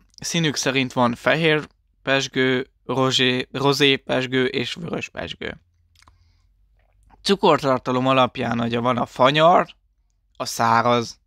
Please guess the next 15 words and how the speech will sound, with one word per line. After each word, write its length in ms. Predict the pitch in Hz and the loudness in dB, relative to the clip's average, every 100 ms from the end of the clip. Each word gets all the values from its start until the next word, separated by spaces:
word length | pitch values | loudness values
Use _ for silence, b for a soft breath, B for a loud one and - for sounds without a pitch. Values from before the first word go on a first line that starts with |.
| _ _ | _ _
a 140 | _ - | _ -10
félszáraz, 960 | - 139 143 - 135 127 127 123 - _ _ _ _ _ | 0 4 4 2 2 2 0 -2 -8 _ _ _ _ _
félédes. 800 | - 123 117 - 98 - - - _ _ _ _ _ _ _ _ _ _ _ _ _ _ _ _ _ _ _ _ _ _ _ _ _ _ _ _ _ | -2 0 0 -2 -4 -8 -12 -20 _ _ _ _ _ _ _ _ _ _ _ _ _ _ _ _ _ _ _ _ _ _ _ _ _ _ _ _ _
Szénsavnyomásukat 1200 | - - 190 196 175 147 147 139 131 131 131 131 | -6 0 2 2 4 2 2 2 2 0 -4 -4
tekintve 540 | - 127 - 135 120 120 | -2 -4 -4 -6 -4 -2
van 300 | 123 123 - | 0 0 0
erős, 680 | 123 120 143 156 160 - - _ _ - | -2 2 2 2 0 -4 -12 _ _ -6
közepes, 800 | 131 120 127 - 135 - - _ | -4 0 0 2 -2 -2 -10 _
gyenge. 580 | - 131 123 117 165 160 _ _ _ _ _ _ _ _ _ - | -8 -2 0 0 -4 -10 _ _ _ _ _ _ _ _ _ 2
Űrtartalmuk 760 | 180 208 190 185 175 170 160 147 | 2 4 2 2 4 2 2 0
alapján 500 | 139 123 - 120 120 | 2 2 0 -2 0
nulla 340 | 123 127 123 | 0 0 2
egész 360 | 120 120 117 - | 2 2 -2 -2
harminchárom 840 | 117 117 117 113 120 120 120 127 | -2 0 -2 -4 -2 0 0 -2
literes 640 | 131 - 151 175 - - | -2 -2 -2 -2 -4 -12